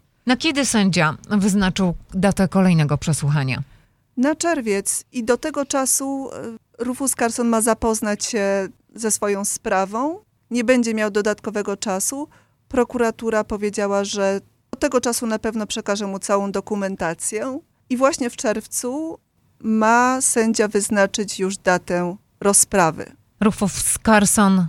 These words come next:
Speaker 1: przypomnę, oskarżony o brutalny gwałt na osiemnastoletniej Polce. Do tych wydarzeń doszło w dwa tysiące osiemnastym roku.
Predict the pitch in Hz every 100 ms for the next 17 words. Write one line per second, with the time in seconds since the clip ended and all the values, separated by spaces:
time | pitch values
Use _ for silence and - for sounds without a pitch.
0 | - - - 190 180 170 165 165 - 170
1 | 160 180 175 160 - - 165 151 165 165
2 | 185 165 151 160 165 160 - - _ -
3 | 165 170 160 175 165 - 175 175 170 160
4 | 208 180 - 151 135 - - - 170 170
5 | 160 160 - 202 175 175 170 175 165 156
6 | 160 185 151 - 165 160 185 160 185 165
7 | 170 - 160 165 - 180 170 151 -